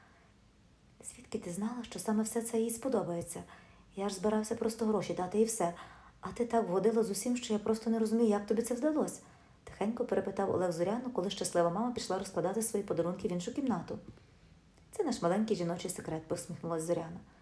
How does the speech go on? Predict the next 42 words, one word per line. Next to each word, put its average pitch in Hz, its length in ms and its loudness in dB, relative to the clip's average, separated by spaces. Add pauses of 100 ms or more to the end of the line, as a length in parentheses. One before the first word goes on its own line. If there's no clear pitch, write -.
(280)
Насправді, 240 500 -2 (400)
коли 247 160 2
вона 220 160 4
з 214 100 -2
свекрухою 214 420 0
ходила 185 300 0
по 170 120 -2
магазинах, 190 440 -2 (100)
вона 185 200 0
собі 220 360 -2
не 202 140 2
ось 208 180 0
собі 277 200 0
обновки 165 400 0
шукала, 170 400 -6 (440)
а 175 100 -8
стежила 220 460 0
за 180 120 0
тим, 285 280 -2
на 190 120 -2
що 262 200 -2
мама 208 240 2
дивиться. 151 440 2 (580)
Валентина 220 440 4
лише 226 240 2
кидала 254 360 4
захоплені 185 540 2
погляди 214 380 4
на 185 100 0
новий 190 240 2
одяг, 240 320 4 (380)
але 196 160 2
навіть 262 280 2
нічого 214 260 0
не 196 60 -4
приміряла, 180 520 2
бо 160 140 6
вважала, 208 360 0
що - 160 -8
це 180 140 -2
занадто 170 360 -2
дорого. 151 400 -2